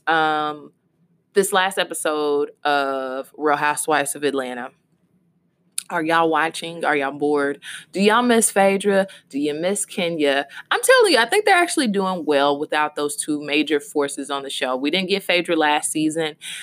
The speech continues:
and I think the f-, the, the fandom missed Phaedra. But I think we, we bared it, and with the fact of kinda trying to figure out whether or not Kenya was really married or not, uh,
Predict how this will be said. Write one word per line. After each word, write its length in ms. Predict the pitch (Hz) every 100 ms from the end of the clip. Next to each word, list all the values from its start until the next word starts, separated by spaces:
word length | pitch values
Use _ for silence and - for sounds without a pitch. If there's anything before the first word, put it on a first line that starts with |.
| - -
and 300 | 170 170 170
I 120 | - 160
think 260 | 175 170 _ _ _ _ _ _ _ _ _ _ _ -
the 120 | 160
f-, 200 | 151 -
the, 420 | - 156 151 101 95
the 140 | 147
fandom 600 | 165 170 160 147 139 143 -
missed 480 | 156 170 147 - -
Phaedra. 560 | - 127 117 87 82 - - -
But 120 | -
I 100 | 160
think 260 | 160 185 175 165
we, 220 | 170 147
we 100 | 175
bared 380 | 170 151 160 180
it, 300 | 208 240 -
and 680 | - 165 165 165 160 151 -
with 160 | 170 170
the 100 | 180
fact 420 | - 170 165 -
of 480 | 170 165 160 156 -
kinda 260 | - 180 180
trying 240 | - 156
to 80 | 156
figure 260 | - 156 147
out 160 | 139
whether 240 | 147 147 143
or 60 |
not 360 | 139 135 127 -
Kenya 360 | - 151 147
was 180 | 139 143
really 220 | 143 143
married 380 | 139 143 165 170
or 60 | 165
not, 360 | 160 160 151 - - - - - _ _ _ _
uh, 600 | 214 240 233 233 233 208